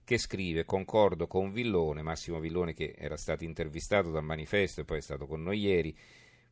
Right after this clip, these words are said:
"molte reprimende che si sono lette in questi giorni nei confronti di Salvini e Di Maio per aver osato impuntarsi a proporre per il Ministero dell'Economia una personalità non gradita al Quirinale si basano su un intendimento formalistico della Costituzione,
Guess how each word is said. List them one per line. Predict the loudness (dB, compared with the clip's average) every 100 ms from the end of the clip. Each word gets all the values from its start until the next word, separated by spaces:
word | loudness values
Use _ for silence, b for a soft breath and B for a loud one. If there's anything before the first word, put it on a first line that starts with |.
| 0
"molte | 4 4 2 4 6
reprimende | 6 4 2 4 4 2 0
che | -2
si | -6 -4
sono | 0 4
lette | 4 4 -2
in |
questi | -2 -2 -2
giorni | 2 2 2
nei | -4 -2
confronti | -4 0 0 0 -4
di | -2
Salvini | 0 0 0 0
e | 0
Di | 2
Maio | 4 4 2 2
per | 2
aver | 2
osato | 2 0 0
impuntarsi | 0 -4 -2 4 4 4 -2
a |
proporre | -2 2 2 4
per | 2
il | -2
Ministero | -4 -2 2 2
dell'Economia | 2 2 0 -2 -2
una | -2
personalità | -2 -4 -6 -4 -2 2 2
non | 2 0
gradita | 0 0 0 -2
al |
Quirinale | 0 0 2 0 0 -4
si | -6
basano | 2 4 4 0 -4
su | -4
un | -4
intendimento | 0 0 0 -2 -2 -2 -6
formalistico | 0 0 0 -2 -4 -6 0
della | 2 2 0
Costituzione, | -4 -4 -6 -6 -4 0 0 0